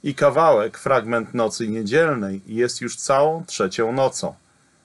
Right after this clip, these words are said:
Na pewno ukrzyżowanie nie było w piątek, a zmartwychwstanie na pewno było w niedzielę, siedemnastego Nisan. Na siedemnasty Nisan wskazuje też fakt, że Arka Noego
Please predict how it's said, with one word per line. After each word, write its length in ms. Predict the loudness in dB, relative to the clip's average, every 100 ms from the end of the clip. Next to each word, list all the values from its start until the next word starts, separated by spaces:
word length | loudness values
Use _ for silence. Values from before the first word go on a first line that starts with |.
| _
Na 140 | -2 2
pewno 380 | 4 2 2 -2
ukrzyżowanie 800 | -2 -8 -2 0 2 2 0 -4
nie 180 | -4 -4
było 280 | -2 -2
w 100 | -4
piątek, 600 | -2 -2 -2 -2 -4 -6 _ _ _ _ _
a 120 | 2
zmartwychwstanie 880 | 2 2 0 0 -4 -2 0 0 -2
na 140 | -4 -2
pewno 460 | -2 -2 -4 -8
było 320 | -6 -4 -4
w 80 | -4
niedzielę, 540 | -6 -4 -2 -2 -2 -6
siedemnastego 1000 | -6 -2 -2 -2 -6 -4 -4 0 0 -2 -16
Nisan. 640 | -6 -4 -4 -6 -8 -12 _ _ _ _ _ _ -4
Na 440 | 0 2 2 -2 _ _ _ -12
siedemnasty 840 | -2 2 2 2 2 0 0 -2
Nisan 480 | 0 0 0 -2 -2
wskazuje 540 | 0 0 0 0 0
też 280 | 0 -2 0
fakt, 360 | 0 0 -2 -12
że 280 | -4 -2 2
Arka 340 | 0 2 -2
Noego 640 | 0 -2 0 2 2 -2